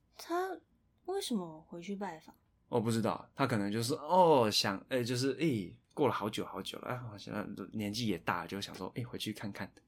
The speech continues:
Speaker 1: 哎，他年纪也真的很大了。
Speaker 2: 是啊，白发苍苍的老先生了。
Speaker 1: 对啊，就会觉得说，啊。
Speaker 2: 啊，希望我们有生之年还可以再看到另外一部 Don Bluth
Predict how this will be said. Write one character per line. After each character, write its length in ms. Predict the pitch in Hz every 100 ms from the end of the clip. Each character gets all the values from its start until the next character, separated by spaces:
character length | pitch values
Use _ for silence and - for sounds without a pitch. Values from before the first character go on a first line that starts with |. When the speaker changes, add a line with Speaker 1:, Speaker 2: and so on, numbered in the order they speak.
| _
Speaker 1:
哎， 100 | -
他 200 | 220 269 311 _ _ _
年 260 | 233 220 233
纪 140 | 330
也 100 | 226
真 200 | 175 214
的 80 | 220
很 160 | 196 147
大 300 | - - -
了。 80 | -
Speaker 2:
是 540 | - - 113 104 92 87
啊， 240 | 85 82 -
白 160 | 85
发 160 | 104 104
苍 240 | - 95
苍 160 | 92 98
的 100 | 87
老 140 | -
先 200 | - 98
生 220 | 95 113 107
了。 500 | 90 120 131 98 - _
Speaker 1:
对 240 | - 214 185
啊， 240 | 170 180 175
就 340 | 277 311 311 285
会 200 | 330 302
觉 140 | 202
得 160 | 196 196
说， 640 | - 208 208 208 208 208 -
啊。 340 | - - 165 - -
Speaker 2:
啊， 180 | - 104
希 140 | - 135
望 160 | 151
我 60 | 110
们 180 | 104 104
有 160 | 101
生 220 | 98 139
之 160 | 139 143
年 160 | 113 92
还 120 | 101
可 140 | -
以 60 | 107
再 160 | 113
看 200 | 104 120
到 160 | 107 107
另 220 | 104 113
外 140 | 107 98
一 40 |
部 160 | 107 104
Don 300 | - 101 107
Bluth 380 | 104 107 90